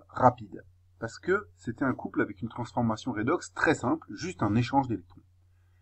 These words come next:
Mais certaines transformations redox peuvent être plus compliquées. Par exemple, si on regarde le couple H A S O quatre,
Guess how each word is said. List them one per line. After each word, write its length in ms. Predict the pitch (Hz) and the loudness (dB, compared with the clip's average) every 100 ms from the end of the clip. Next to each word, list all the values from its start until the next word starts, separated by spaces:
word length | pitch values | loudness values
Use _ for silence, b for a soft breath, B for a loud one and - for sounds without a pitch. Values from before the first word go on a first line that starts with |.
| - - - | -20 -8 0
Mais 340 | 135 226 226 _ | 2 2 0 _
certaines 380 | - 180 214 | -4 -2 -4
transformations 540 | - 123 - 117 107 - | -6 -12 -4 -4 -4 -6
redox 340 | 90 160 - - | 0 0 -2 -4
peuvent 180 | 139 131 | -2 0
être 280 | 135 139 139 | -2 -2 -6
plus 280 | - 156 165 - | -8 -10 -10 -2
compliquées. 500 | 175 151 113 - - b b b - | -2 -2 -8 -20 -20 b b b -2
Par 100 | 131 | 2
exemple, 280 | 143 190 196 | 4 2 -2
si 140 | - | 4
on 120 | 156 | 4
regarde 300 | 131 151 147 | 6 6 6
le 100 | 131 | 6
couple 420 | 120 - 135 101 85 - - - _ _ - | 4 2 0 -2 -8 -12 -20 -20 _ _ 12
H 360 | 190 - - - | 12 10 2 6
A 180 | 147 143 | 6 6
S 180 | 139 - | 2 -2
O 60 | |
quatre, 440 | 127 117 - - | 0 -2 -2 -12